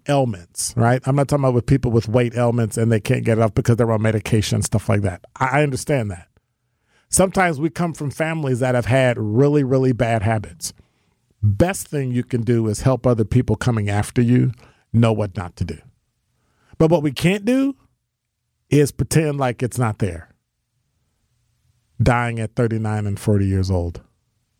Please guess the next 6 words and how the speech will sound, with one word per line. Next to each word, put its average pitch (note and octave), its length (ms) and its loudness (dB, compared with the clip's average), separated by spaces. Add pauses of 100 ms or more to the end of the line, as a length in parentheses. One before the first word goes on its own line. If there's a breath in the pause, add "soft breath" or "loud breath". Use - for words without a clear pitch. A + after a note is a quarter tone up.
(300)
because B2+ 280 2
of A#2+ 120 0
obesity, G#2 560 -2 (840)
ha-, - 180 -4 (100)
heart - 420 0
disease, F#2 680 -10